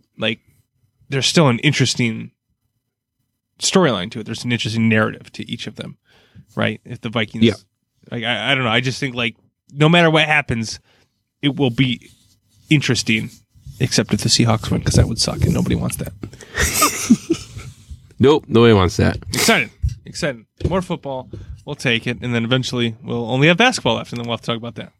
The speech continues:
Speaker 2: Fair. <laughs> All right. Anything else on the N F L playoffs going forward?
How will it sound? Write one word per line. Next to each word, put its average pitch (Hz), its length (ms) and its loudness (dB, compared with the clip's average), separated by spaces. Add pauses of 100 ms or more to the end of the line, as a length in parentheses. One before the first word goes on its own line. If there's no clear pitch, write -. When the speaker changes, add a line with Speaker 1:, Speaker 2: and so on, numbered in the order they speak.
(1400)
Speaker 2:
Fair. 147 340 2 (500)
<laughs> - 1000 0 (2000)
All 101 100 0
right. 101 340 2
Anything 165 440 2
else 165 240 2
on 165 100 4
the 160 120 2
N 143 120 4
F 143 180 0
L 135 240 2
playoffs 117 840 0 (300)
going - 140 -4
forward? 101 420 2